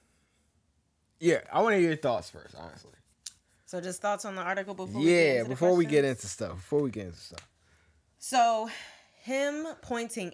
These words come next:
Speaker 2: out, like, "I don't wanna deal with this backlash," like, he knows.
Speaker 1: Oh, yeah.
Speaker 2: Like,
Speaker 1: You know
Speaker 2: he
Speaker 1: you come
Speaker 2: doesn't,
Speaker 1: with
Speaker 2: he doesn't, like, when I say, you know,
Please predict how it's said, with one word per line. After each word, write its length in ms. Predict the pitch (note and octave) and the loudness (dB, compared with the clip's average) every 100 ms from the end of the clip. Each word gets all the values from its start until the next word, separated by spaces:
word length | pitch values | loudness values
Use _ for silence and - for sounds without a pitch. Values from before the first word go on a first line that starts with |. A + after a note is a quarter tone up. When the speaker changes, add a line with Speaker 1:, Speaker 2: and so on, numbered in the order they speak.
| - | -6
Speaker 2:
out, 380 | E3 F3 F#3+ E3 | -2 0 -2 -2
like, 180 | D#3+ D#3 | -2 0
"I 100 | E3 | -2
don't 120 | F3 | -2
wanna 140 | F3 | -6
deal 160 | E3+ F3 | -6 -6
with 120 | E3 | -8
this 140 | D#3 - | -12 -10
backlash," 600 | D#3+ E3 E3 F#3 F#3 F#3 | -4 -4 -4 -4 -4 -6
like, 140 | G3 | -10
he 180 | - A3 | -10 -10
knows. 840 | G#3 G3 F#3+ F3 E3 D3+ D3 - - _ _ _ _ _ _ | -6 -4 -2 -4 -6 -10 -12 -14 -16 _ _ _ _ _ _
Speaker 1:
Oh, 80 | F3 | 2
yeah. 140 | F3 G2+ - _ | 2 0 -8 _
Speaker 2:
Like, 300 | F3+ F#3 E3+ - _ | -4 -4 -4 -12 _
Speaker 1:
You 140 | - D#3+ | -12 -4
know 120 | E3+ | 2
Speaker 2:
he 100 | A#3+ | 4
Speaker 1:
you 60 | D4 | 6
come 180 | F4 | 4
Speaker 2:
doesn't, 80 | F4+ | 2
Speaker 1:
with 80 | F4 | -4
Speaker 2:
he 120 | C#4 C4+ | -2 2
doesn't, 340 | C#4+ D4 C4 | 2 2 0
like, 240 | A#3+ G#3+ - | 0 0 -4
when 140 | A3+ | -6
I 100 | A3 | -4
say, 460 | A3+ B3+ B3+ A#3+ A#3 | -2 2 2 2 0
you 120 | A#3 | -2
know, 300 | A3+ G3+ G3 | 0 -2 -2